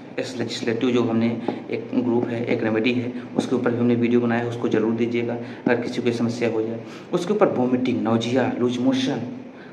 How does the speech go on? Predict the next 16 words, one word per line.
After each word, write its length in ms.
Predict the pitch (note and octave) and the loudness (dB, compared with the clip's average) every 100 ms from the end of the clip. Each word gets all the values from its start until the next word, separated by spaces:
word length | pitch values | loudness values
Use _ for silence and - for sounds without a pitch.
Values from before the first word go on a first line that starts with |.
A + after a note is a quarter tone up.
| - - | -16 -4
वोमिटिंग 420 | D#3 D#3+ D#3+ D#3+ C#3+ | 2 4 4 4 4
हो 100 | C#3+ | 2
रही 180 | C#3 | 2
हो 100 | C3+ | 2
बार 260 | C3 C#3 C#3 | 4 4 4
बार, 360 | C3+ A#2+ - - - | 2 0 -4 -12 -2
वोमिटिंग 300 | D3 D3 D#3 | 2 2 2
कैसे 260 | D3 D3 E3+ | 2 0 2
होती 240 | D3+ C#3+ | 2 2
है? 180 | C#3+ C3+ - - | -2 -4 -10 -2
जब 140 | D3 - | 0 2
पेट 160 | C#3 | 2
में 160 | B2 - | 0 2
पॉइजन 320 | D#3+ F#3 G3 | 4 4 2
बनता 240 | F3+ E3+ E3 | 0 -2 -4
है, 220 | D3 | -6